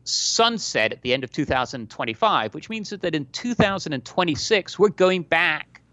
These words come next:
to two thousand and seventeen's tax law unless Congress acts.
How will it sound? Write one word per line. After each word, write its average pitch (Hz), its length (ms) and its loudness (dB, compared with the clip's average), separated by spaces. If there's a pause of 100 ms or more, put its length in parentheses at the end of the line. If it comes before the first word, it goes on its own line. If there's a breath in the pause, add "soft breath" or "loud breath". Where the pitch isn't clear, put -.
(160)
to - 80 -10
two 175 220 -8
thousand 156 380 -4
and 131 80 -10
seventeen's 127 480 -4
tax - 380 -4
law 139 200 -2 (140)
unless 156 640 0
Congress 139 600 -4
acts. 127 540 -2